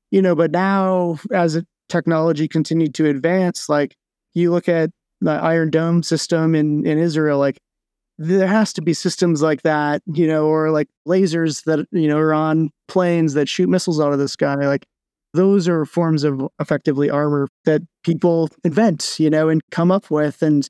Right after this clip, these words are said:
to loop it back around to your question within knowledge and access to it, the world's adapting and, and evolving super, super quickly right now. And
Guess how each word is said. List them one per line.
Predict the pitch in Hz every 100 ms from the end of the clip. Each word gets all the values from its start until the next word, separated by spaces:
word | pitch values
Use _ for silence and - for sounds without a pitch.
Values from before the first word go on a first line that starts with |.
| _ _
to | -
loop | 180 185
it | 170
back | 165 147
around | 160 151 151
to | -
your | 160 147
question | - 147 - 156 147
within | 151 160 151 143 139
knowledge | 151 147 147 151 151 147
and | 147 143
access | 156 - 151 143 -
to | 151 143
it, | 143 143 - _ _ _ _
the | 156
world's | 156 165 156
adapting | 151 143 143 143 160 151 151
and, | 139 135
and | 165
evolving | 151 135 143 143 147
super, | 135 - 165 156
super | - 147 143
quickly | - 135 160
right | 156 156
now. | 160 175 190 196
And | 143 135